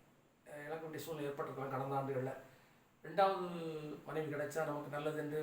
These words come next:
வயசு கடந்து கொண்டே போயிருக்கும். வாழ்க்கை துணை என்பது இது வரைக்கும் ஒருத்தருக்கு ஆணுக்கு பெண் வேணும், பெண்ணுக்கு ஆண் வேணும் என்ற ஒரு இறைவனால் கொடுக்கப்பட்ட அமைப்பு இருக்கு. சமுதாய ரீதியாக தேவையும் கூட.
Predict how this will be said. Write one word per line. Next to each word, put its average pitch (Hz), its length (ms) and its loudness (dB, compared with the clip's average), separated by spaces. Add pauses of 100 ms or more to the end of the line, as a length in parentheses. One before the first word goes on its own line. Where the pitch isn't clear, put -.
(180)
வயசு 156 280 -2
கடந்து 147 220 0
கொண்டே 151 160 2
போயிருக்கும். 143 340 0
வாழ்க்கை 160 300 2
துணை 165 180 0
என்பது 156 260 2
இது 147 200 0
வரைக்கும் 151 300 0
ஒருத்தருக்கு 143 340 -2
ஆணுக்கு 151 300 2
பெண் 151 180 -2
வேணும், 156 200 0
பெண்ணுக்கு 147 280 -2
ஆண் 151 180 2
வேணும் 151 160 0
என்ற 143 160 0
ஒரு 143 160 4 (420)
இறைவனால் 170 400 2
கொடுக்கப்பட்ட 160 360 -2
அமைப்பு 160 280 -2
இருக்கு. 165 240 -2
சமுதாய 170 360 2
ரீதியாக 170 260 6
தேவையும் 165 380 2
கூட. 147 160 0